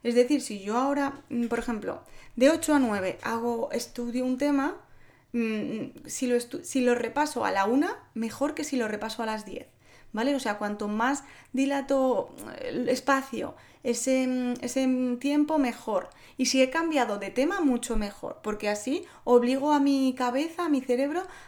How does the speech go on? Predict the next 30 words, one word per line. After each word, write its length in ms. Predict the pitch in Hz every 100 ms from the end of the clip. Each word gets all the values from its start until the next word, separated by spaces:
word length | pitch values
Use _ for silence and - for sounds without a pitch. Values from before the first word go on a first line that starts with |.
| -
a 160 | 226
cambiar 500 | 220 220 226 247 277
de 120 | 285 294
tema 260 | 311 339 359
y 140 | 233
a 120 | 220
volver 640 | 208 202 208 202 226 311 - -
y 200 | 240 233
evocar, 760 | 226 214 208 190 - 214 196 -
porque 220 | 196 190
aquí 180 | 185 233
lo 60 |
importante 680 | 311 311 294 294 302 311 311
de, 180 | 294 277 - - -
de 120 | 247
repasar 400 | 254 247 247 294
es 160 | 339 -
aprender 540 | 240 226 220 220 220 294
a 180 | 330 -
evocar, 720 | 226 214 202 180 - - - -
¿vale? 400 | - 208 262 339 - - - -
Es 180 | 233 277
ahí 320 | 277 294 320
un 160 | 262 262
tema 300 | 269 285 -
interesante 720 | 247 226 208 208 226 240 269
que 100 | 262
hay 180 | 214 208
que, 320 | 254 240 214
mm, 200 | 196 190